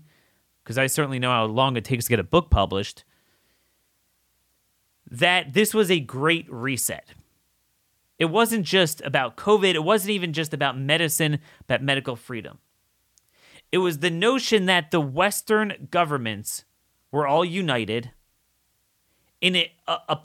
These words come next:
a form of communism that's more destructive than we've ever seen before, a form of fascism that we've never seen before, where you will have this massive partnership between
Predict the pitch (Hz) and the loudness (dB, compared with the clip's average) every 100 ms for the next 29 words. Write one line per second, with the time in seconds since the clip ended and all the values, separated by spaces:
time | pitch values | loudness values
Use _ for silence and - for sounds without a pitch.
0 | - 151 - 196 247 226 160 - 190 208 | -2 -2 0 4 6 6 0 0 2 4
1 | 190 151 127 139 131 120 _ _ 143 156 | 2 0 -2 -4 -6 -12 _ _ -2 0
2 | 156 - 139 196 190 185 - 180 160 170 | -2 -6 2 4 4 0 2 0 2 0
3 | 147 151 143 - 175 202 185 190 170 151 | 2 2 0 0 2 4 2 0 0 -2
4 | - 147 107 95 - _ _ _ _ - | 0 0 0 -2 -8 _ _ _ _ -4
5 | 147 - 220 185 151 - - 262 - 156 | -2 2 4 4 0 0 2 2 2 0
6 | 123 117 107 - - 156 156 135 139 123 | 2 0 -2 -10 0 2 2 2 0 0
7 | 113 117 101 95 92 87 71 80 - _ | -2 0 -2 -2 -6 -8 -8 -10 -16 _
8 | _ _ _ _ _ _ _ - - _ | _ _ _ _ _ _ _ -20 -20 _
9 | 143 190 180 - - _ - 156 175 170 | 2 4 4 0 -8 _ -14 -10 -2 2
10 | 185 165 180 160 165 151 151 156 214 240 | 4 4 2 2 2 4 2 4 2 0
11 | 240 175 - 208 196 156 139 147 127 143 | -2 -2 0 2 4 2 2 2 2 -4
12 | - 156 143 131 | -2 -4 -2 -6